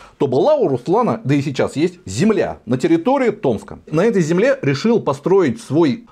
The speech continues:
магазин икеа. Для того, чтобы построить, нужно эту землю выкупить. И вот тут мэрия почувствовала упущенную прибыль, так сказать. Земля-то не им принадлежит. Они сначала через суды хотели решить этот вопрос. Через суды гражданские не получилось.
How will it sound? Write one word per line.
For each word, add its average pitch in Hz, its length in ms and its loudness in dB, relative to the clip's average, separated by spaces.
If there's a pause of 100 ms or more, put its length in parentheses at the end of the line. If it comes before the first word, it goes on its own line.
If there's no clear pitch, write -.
магазин 196 580 0 (100)
икеа. 127 380 -4 (260)
Для 135 160 0
того, 175 180 0
чтобы - 160 -4
построить, 214 380 0
нужно 180 220 2
эту 180 180 0
землю 175 300 0
выкупить. 139 520 -4
И 131 80 -2
вот 127 400 -2 (160)
тут 226 220 -2 (440)
мэрия 190 400 2
почувствовала 151 960 -2 (420)
упущенную 165 600 0
прибыль, 131 300 0
так - 160 -10
сказать. 90 280 -2
Земля-то 151 360 0
не 107 140 0
им 240 80 0
принадлежит. 110 560 -2 (180)
Они 190 160 -2
сначала 202 360 0
через 180 280 -2
суды 147 440 0
хотели 170 340 0
решить 175 300 0
этот 156 200 -2
вопрос. 147 300 -2 (200)
Через 226 300 -2
суды 240 240 0
гражданские 151 600 0
не 202 80 4
получилось. 226 600 -2